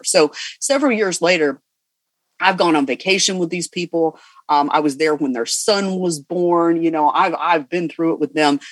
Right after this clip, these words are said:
Um, I get a phone call from my, my friend, and, uh, she's like, um,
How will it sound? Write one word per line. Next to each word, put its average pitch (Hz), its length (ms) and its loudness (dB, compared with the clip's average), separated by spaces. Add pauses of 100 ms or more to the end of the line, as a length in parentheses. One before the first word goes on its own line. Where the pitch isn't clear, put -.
(240)
Um, 156 240 4
I 170 80 2
get 202 160 0
a 165 40 -4
phone 220 360 0
call 139 360 0
from 143 460 0 (100)
my, 139 280 0
my 131 180 0
friend, 180 540 0 (380)
and, 165 360 2
uh, 147 320 2
she's - 280 -4
like, 165 280 0
um, 139 360 2